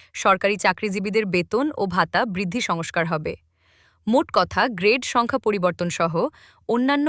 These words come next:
ভাতা সংযুক্ত করার মাধ্যমে সরকারি চাকরিজীবীদের নবম পে স্কেল ফুটে তোলা হবে। এই নবম পে স্কেলে সবথেকে বেশি উপকৃত হবেন কর্মচারীরা, কেননা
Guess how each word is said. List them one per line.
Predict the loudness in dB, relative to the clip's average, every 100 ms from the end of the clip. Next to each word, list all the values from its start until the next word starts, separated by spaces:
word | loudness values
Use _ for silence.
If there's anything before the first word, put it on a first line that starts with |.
| 0
ভাতা | -2 -2 -2
সংযুক্ত | 0 0 0 -4 -4
করার | 0 2 2
মাধ্যমে | 0 -2 -2 -2 -4 -8 -20 -16
সরকারি | 0 2 2 0
চাকরিজীবীদের | 2 0 0 -2 -2 0 0 0
নবম | 2 2 2 0
পে | 0 -2
স্কেল | -2 -4 -4
ফুটে | -4 -4
তোলা | -2 -2
হবে। | -2 -4 -6 -10 _ _ _ _ -20 _ 0
এই | 2
নবম | 4 4 2 0
পে | 2 -2
স্কেলে | 0 0 0 0
সবথেকে | 2 0 0 -6 -2
বেশি | -2 -2 -4
উপকৃত | -6 -6 -6 -4
হবেন | -2 -2 2
কর্মচারীরা, | 2 2 0 -4 -4 -8 -10 _ _ _ -2
কেননা | 0 2 2